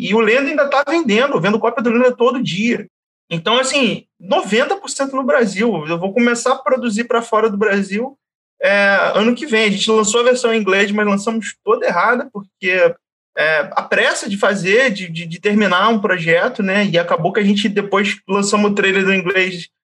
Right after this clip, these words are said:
a gente chamou a atenção de gente lá fora e as pessoas falaram, "Ó, vamos, vamos botar nos consoles, vamos fazer um lançamento melhor." A gente, a gente não tem essa cabeça,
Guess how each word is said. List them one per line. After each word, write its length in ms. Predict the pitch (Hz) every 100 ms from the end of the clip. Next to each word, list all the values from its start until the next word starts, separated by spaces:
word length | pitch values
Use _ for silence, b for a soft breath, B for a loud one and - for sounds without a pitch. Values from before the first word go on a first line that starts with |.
| -
a 40 |
gente 180 | 156 190
chamou 260 | - 196 185
a 20 |
atenção 380 | 196 202 202 190
de 80 | 175
gente 240 | 185 190
lá 120 | 190
fora 440 | 185 180 190 214 247
e 60 |
as 60 | 240
pessoas 220 | 233 240
falaram, 360 | 285 269 240 226
"Ó, 240 | 190 -
vamos, 280 | 151 190 220
vamos 240 | 185 208
botar 280 | 214 277 294
nos 100 | 294
consoles, 600 | - 330 320 294 302 196
vamos 200 | 160 190
fazer 160 | 208 240
um 60 | 262
lançamento 400 | 262 277 277 277
melhor." 420 | 311 262 233 233 - _ _ _ _ _ _ -
A 140 | 202
gente, 320 | 196 277 320
a 180 | - 196
gente 220 | 196 240
não 220 | 262 294 -
tem 180 | 262 269
essa 200 | 262 247
cabeça, 720 | 240 165 175 208 - 185 -